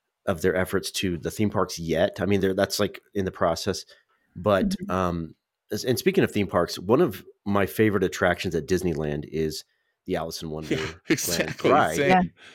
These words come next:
Speaker 1: And then right outside of that, you've got the, the Mad Tea Party,
Speaker 3: Mad Tea
Speaker 1: the
Speaker 3: Party.
Speaker 1: teacups. And, um, that attraction, and it's one that gets better and better, I think, with time. I mean, they k-, update it in the right ways.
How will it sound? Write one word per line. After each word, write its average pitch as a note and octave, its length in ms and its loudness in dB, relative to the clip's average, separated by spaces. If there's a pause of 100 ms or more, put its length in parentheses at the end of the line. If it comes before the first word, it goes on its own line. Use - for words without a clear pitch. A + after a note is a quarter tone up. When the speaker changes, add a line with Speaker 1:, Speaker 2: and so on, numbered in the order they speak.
(120)
Speaker 1:
And A#2+ 120 -2
then A2+ 100 0
right C3 160 4
outside C#3+ 360 2
of A2 120 -4
that, G2+ 240 -2
you've G2 160 -10
got F2+ 260 -4
the, F2 400 -4
the F2+ 200 -6
Mad F2+ 260 -2
Tea A2+ 140 0
Party, E2 240 2
Speaker 3:
Mad G2+ 100 0
Tea E2 100 -6
Speaker 1:
the - 60 -8
Speaker 3:
Party. D2 280 0
Speaker 1:
teacups. - 540 -2 (540)
And, F#2 340 2 (100)
um, F2 480 -4 (840)
that C#3+ 160 -2
attraction, A2 540 -2
and A#2+ 100 2
it's A#2 120 -6
one E3+ 160 6
that C3 100 4
gets - 180 0
better F2+ 240 0
and F2 80 -2
better, E2 220 -2
I F2 40 0
think, F2 240 -6
with D#2+ 120 -4
time. F2 360 -2
I E2 40 0
mean, E2+ 140 -2
they E2 180 0 (120)
k-, - 160 -10
update F#2 300 2
it F2 140 0
in E2 80 -4
the D2+ 60 -4
right D#2+ 220 -2
ways. D#2+ 380 -2